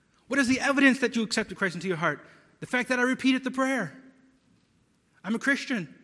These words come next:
Doesn't matter how I live. I've done that. That is not the gospel. Number two, God has a wonderful plan for your life.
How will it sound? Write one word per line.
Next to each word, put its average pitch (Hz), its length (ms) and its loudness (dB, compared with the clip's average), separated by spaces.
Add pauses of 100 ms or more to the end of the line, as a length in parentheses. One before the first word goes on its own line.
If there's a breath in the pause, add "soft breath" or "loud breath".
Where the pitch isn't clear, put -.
(200 loud breath)
Doesn't 240 160 -2
matter 254 180 2
how 220 120 0
I 208 60 2
live. 160 300 -4 (180 loud breath)
I've 190 260 -2
done 247 260 2
that. 165 240 -4 (2500)
That 131 80 -16
is 123 80 -16
not 139 140 -6
the 139 60 -10
gospel. 160 380 -10 (2500 loud breath)
Number 165 160 0
two, 190 320 -2 (2500 loud breath)
God 175 160 -8
has 165 140 -6
a 151 60 -6
wonderful 156 260 -6
plan 139 460 -8 (260)
for 135 120 -12
your 127 100 -8
life. 113 500 -16